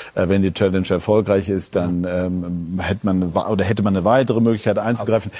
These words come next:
In dem Fall wäre doch kein Schiedsrichter zu einem anderen Ergebnis gekommen nach einer Challenge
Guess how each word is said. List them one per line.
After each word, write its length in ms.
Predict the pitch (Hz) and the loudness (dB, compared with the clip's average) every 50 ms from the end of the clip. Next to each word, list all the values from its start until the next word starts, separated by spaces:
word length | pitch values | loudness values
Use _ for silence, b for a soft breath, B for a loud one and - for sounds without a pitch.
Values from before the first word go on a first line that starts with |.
| B B - | B B -4
In 160 | 123 113 107 | -4 -2 0
dem 260 | 87 117 127 139 135 110 | 2 2 2 2 2 0
Fall 420 | - - - 147 147 117 95 87 90 | -2 0 2 2 4 2 2 2 2
wäre 180 | 117 123 120 117 | 2 2 2 2
doch 140 | 120 110 - | 0 -2 -2
kein 220 | - 139 147 151 | -2 -2 0 0
Schiedsrichter 440 | - - 151 - - 135 - 131 110 | -2 -4 -4 -2 -2 -2 -2 -2 -2
zu 100 | - 131 | -2 -2
einem 100 | 120 110 | -4 -2
anderen 260 | 98 123 131 131 117 110 | -2 0 0 0 0 0
Ergebnis 420 | 104 95 117 135 127 131 104 - | 0 0 0 0 0 0 -2 -2
gekommen 400 | - 110 98 - 127 123 120 117 | -4 -6 -2 0 2 2 2 2
nach 260 | 110 110 120 135 123 - | 2 4 2 2 0 0
einer 260 | - 123 110 107 98 | -2 0 0 0 -2
Challenge 360 | 92 - 127 120 117 117 107 | 0 0 0 0 0 0 -2